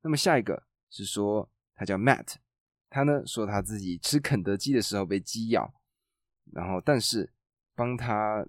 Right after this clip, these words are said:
擦药的这个护士超正。首先我比较好奇的事情是，为什么吃肯-，吃肯德基会被鸡咬？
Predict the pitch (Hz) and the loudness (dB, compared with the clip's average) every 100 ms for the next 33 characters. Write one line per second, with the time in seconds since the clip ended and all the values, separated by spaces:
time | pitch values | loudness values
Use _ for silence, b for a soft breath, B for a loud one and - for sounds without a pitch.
0 | - - 131 117 127 110 80 73 87 90 | -8 -8 -2 -2 2 0 0 -4 -6 -4
1 | 101 107 - 92 78 90 92 92 - _ | -2 -4 -4 -4 -4 -4 -2 -4 -6 _
2 | _ _ _ _ - 117 175 175 113 117 | _ _ _ _ -6 0 4 4 4 2
3 | 160 123 - 98 98 117 101 92 90 104 | 2 0 0 -2 -2 -2 -4 -6 -4 -4
4 | 110 151 117 98 - 139 127 113 85 - | 0 0 0 -2 -2 -2 -2 -2 -4 -8
5 | _ - 165 - 101 92 90 107 110 - | _ -4 -2 0 -2 -2 -4 -4 -6 -2
6 | 107 95 98 80 64 - - _ - - | -2 0 -2 -2 -6 -10 -20 _ -14 -8
7 | 135 120 - | -2 -2 -2